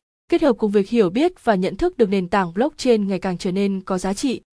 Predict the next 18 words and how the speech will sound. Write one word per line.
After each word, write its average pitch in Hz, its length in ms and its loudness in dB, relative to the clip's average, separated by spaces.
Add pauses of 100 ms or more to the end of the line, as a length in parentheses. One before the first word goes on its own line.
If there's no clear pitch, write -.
(120)
và 240 100 0
có 233 120 -4
thể 233 200 0
được 180 180 -2
ứng 185 160 -4
dụng 240 240 -4
đa 202 180 0
dạng 196 300 -4
trong 196 240 -4
nhiều 190 140 0
lĩnh 170 180 -6
vực. 240 160 -2 (280)
Thế 220 140 -2
nên, 240 300 2 (280)
cách 349 140 0
giải 220 140 2
quyết 311 220 0
được 233 120 0